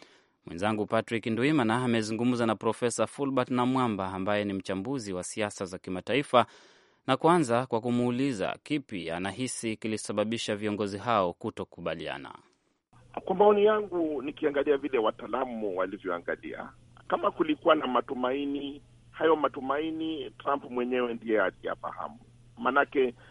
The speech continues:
Speaker 2: mada ya Marekani katika mazungumzo yale haikujulikana waziwazi. Ah, Kim Jong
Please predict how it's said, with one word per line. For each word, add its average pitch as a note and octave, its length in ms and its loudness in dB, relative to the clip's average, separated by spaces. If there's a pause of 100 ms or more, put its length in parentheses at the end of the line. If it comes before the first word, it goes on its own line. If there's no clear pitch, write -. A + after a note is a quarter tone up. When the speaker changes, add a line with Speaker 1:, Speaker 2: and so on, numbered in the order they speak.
(240)
Speaker 2:
mada D#3+ 580 4
ya C3+ 160 2
Marekani C3+ 1160 -2 (160)
katika B2 540 2 (420)
mazungumzo A#2 560 0
yale A2+ 340 2
haikujulikana A#2 1000 0
waziwazi. E2 540 2 (680)
Ah, F2+ 460 4 (220)
Kim F#3+ 240 -8
Jong D3+ 440 4